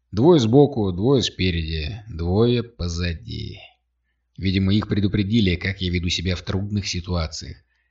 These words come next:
поскольку ни на миг не сводили с меня глаз.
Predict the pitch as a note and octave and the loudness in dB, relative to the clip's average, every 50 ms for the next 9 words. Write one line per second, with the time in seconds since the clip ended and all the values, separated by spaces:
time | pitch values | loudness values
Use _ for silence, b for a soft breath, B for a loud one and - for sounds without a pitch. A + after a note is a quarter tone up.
0 | _ _ _ _ _ _ - G#2+ A#2+ - - G#3 G3+ E3+ - E3 D3 C3 A#2+ G#2+ | _ _ _ _ _ _ -6 -4 -4 0 2 2 2 2 2 2 4 4 4 4
1 | G2 G2 A2+ C#3 D#3+ D#3 - - D#3 E3+ F3 D#3+ - C3+ B2 G#2+ F2 F2 E2+ E2+ | 4 4 4 2 2 0 -2 -4 -4 -2 -2 -2 -2 -2 -2 -2 -2 -2 -2 -2
2 | E2+ - - E2+ F2+ F2+ F2 E2+ D#2 E2+ D#2+ D#2+ D#2 D#2+ G2 - - - - - | -4 -4 -4 -2 -2 -2 -2 -2 -4 -4 -6 -6 -6 -6 -8 -10 -10 -12 -14 -18
3 | _ | _